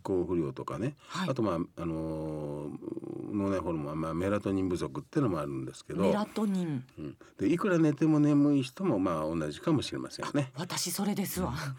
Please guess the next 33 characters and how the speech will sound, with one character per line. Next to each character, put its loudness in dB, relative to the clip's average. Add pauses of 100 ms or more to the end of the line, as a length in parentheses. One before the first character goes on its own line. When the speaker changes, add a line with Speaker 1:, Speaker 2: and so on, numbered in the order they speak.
(200)
Speaker 1:
う 4
ん。 4
で 4
ね、 2
大 2
体 2
の 0
低 0
血 -2
圧 -2
の -2
人 -2
に 2
多 -2
い -6
ん -10
で -14
す -14
け -14
ど -12
ね。 -2 (340)
で、 -2
Speaker 2:
う 0
ん。 2
Speaker 1:
や 0
っ -2
ぱ 0
り 2
ね、 0
脳 4
の 2
血 -4
流、 0